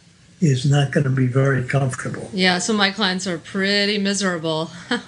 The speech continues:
Speaker 2: It's a
Speaker 1: So they
Speaker 2: necessary
Speaker 1: do
Speaker 2: evil, though, so that they can feel better afterwards.
Speaker 1: Yeah. What I would do, uh, with my transparencies thirty years ago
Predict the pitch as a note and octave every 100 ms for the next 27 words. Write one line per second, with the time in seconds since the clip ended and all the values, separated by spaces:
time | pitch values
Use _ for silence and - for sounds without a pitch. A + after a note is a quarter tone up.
0 | G3+ - - C4 F#3+ A3+ A#3 C4+ D4 E4
1 | D4 C#4+ B3 C4 A3 F#3 E3 D#3+ F#3 E3
2 | F3+ F#3 - G3 E3+ F#3+ F#3+ D#3+ D3+ -
3 | F3+ - E3+ D3+ C#3+ D#3+ - - - -
4 | B2+ - - _ - E3 F#3 A3+ G#3+ D3+
5 | G3+ F3 - - C#3+ D3 - - _ F3
6 | D3+ - C#3+ C3 - D3 C3+ - F3 F3
7 | - C#3+ B2 D3 A#2+ A#2+ A#2+ A#2 A2 B2+
8 | B2